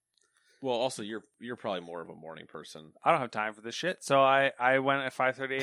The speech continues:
Speaker 2: M and I
Speaker 1: <laughs> Like,
Speaker 2: walked
Speaker 1: you know,
Speaker 2: in,
Speaker 1: "I don't
Speaker 2: didn't
Speaker 1: have,
Speaker 2: know.
Speaker 1: I don't have time for this shit." So five thirty is when I decided.
Speaker 2: <laughs> So, like, I walk in, don't know what I'm supposed to do, don't know where I'm supposed to go,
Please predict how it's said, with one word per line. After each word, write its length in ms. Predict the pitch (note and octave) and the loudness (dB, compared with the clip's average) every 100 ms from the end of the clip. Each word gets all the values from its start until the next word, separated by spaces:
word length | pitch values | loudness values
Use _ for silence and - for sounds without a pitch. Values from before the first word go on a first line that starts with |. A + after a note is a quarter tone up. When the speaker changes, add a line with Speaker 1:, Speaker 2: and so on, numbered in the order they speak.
| C#3 | -2
Speaker 2:
M 200 | E3 F#3+ | -4 -4
and 140 | B2 A#2 | 0 2
I 100 | A#2 | 4
Speaker 1:
<laughs> 20 | |
Like, 140 | A#2+ | 6
Speaker 2:
walked 160 | A#2+ - | 4 2
Speaker 1:
you 80 | C3+ | 0
know, 80 | |
Speaker 2:
in, 60 | D3+ | 2
Speaker 1:
"I 40 | |
don't 100 | C#3 C#3 | 2 2
Speaker 2:
didn't 100 | C3+ | 2
Speaker 1:
have, 220 | C3 C3 | 2 0
Speaker 2:
know. 60 | - | -2
Speaker 1:
I 60 | E3 | 0
don't 100 | D#3+ | 0
have 120 | - | -2
time 200 | C3+ C#3 | -6 -8
for 120 | A#2+ | -10
this 160 | A2+ - | -10 -10
shit." 280 | - G#2+ - | -8 -8 -6
So 140 | A2+ | -10
five 360 | - D#3+ F3 D#3+ | -4 -2 -2 -4
thirty 240 | D#3+ D3 | -6 -6
is 80 | A#2 | -6
when 100 | G2 | -10
I 40 | |
decided. 480 | F#2+ G2+ - - D#2 - _ _ _ _ - | -12 -12 -12 -12 -16 -20 _ _ _ _ -20
Speaker 2:
<laughs> 300 | - - - | -20 -20 -10
So, 320 | - - E3+ | -4 4 8
like, 180 | D3+ C#3+ | 8 8
I 60 | |
walk 340 | C#3 C#3 C#3 D3+ | 6 6 6 4
in, 240 | D#3+ D3 | 0 2
don't 220 | A2+ G2 | 0 0
know 100 | G2 | -2
what 100 | G2+ | -2
I'm 80 | G#2+ | -4
supposed 280 | A#2+ B2 - | -2 -4 -4
to 60 | D#3+ | -8
do, 100 | D#3 | -2
don't 220 | A2 F#2+ | 0 0
know 60 | G2 | -2
where 120 | G#2 | -4
I'm 60 | |
supposed 300 | G#2+ A#2 - | -4 -6 -6
to 80 | - | -2
go, 240 | E3 F#3+ | 0 0